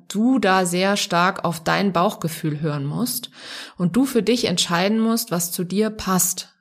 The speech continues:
was du gerne möchtest und wie du gerne nach außen wahrgenommen werden willst. Wenn du dich jetzt fragst, ja, aber wie kann ich jetzt meine Persönlichkeit einfließen lassen, ohne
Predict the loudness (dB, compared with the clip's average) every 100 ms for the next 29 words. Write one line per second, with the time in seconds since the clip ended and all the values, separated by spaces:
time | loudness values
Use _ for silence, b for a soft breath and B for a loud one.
0 | -6 -2 -2 0 0 2 0 0 0 0
1 | -2 -4 -6 -4 -6 -4 -4 0 0 2
2 | 2 2 2 0 -4 B B B -2 0
3 | 2 0 0 -2 0 -2 -2 -2 -4 -4
4 | -4 -4 -6 -4 -6 -6 -8 -8 -4 -2
5 | 0 -2 -2 0 0 0 0 0 0 -2
6 | -2 -2 0 -2 -2 -2 -2 -2 -2 -2
7 | -2 -2 -4 -2 -4 -4 -4 -2 0 0
8 | 0 -2 -2 -2 0 0 -2